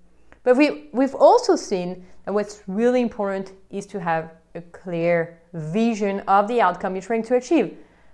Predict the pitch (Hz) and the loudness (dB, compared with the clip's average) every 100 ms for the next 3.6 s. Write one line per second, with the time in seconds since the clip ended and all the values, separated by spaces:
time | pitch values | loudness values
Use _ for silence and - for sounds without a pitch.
0 | - - - 233 233 190 208 247 302 294 | -20 -12 -2 0 2 6 8 8 4 -2
1 | - 269 262 262 294 262 262 - 233 247 | -4 -6 -6 -8 -6 -6 -6 0 0 0
2 | 226 226 208 196 196 233 302 294 254 226 | 0 2 0 -6 -6 -4 0 0 0 0
3 | 196 180 185 196 - | -2 2 2 2 -4